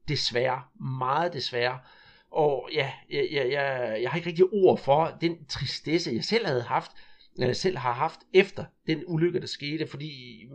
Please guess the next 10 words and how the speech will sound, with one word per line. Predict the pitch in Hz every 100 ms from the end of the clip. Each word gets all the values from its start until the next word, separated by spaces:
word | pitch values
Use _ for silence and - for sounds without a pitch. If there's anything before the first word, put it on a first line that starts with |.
| - 127
man | 147
sad | - 185 -
bare | 143 175
med | 165
hænderne | 165 180 131
i | 120
skødet | - 165
og |
sagde, | - 151 - - _ - 107
"Hvorfor? | 156 143 - 123 131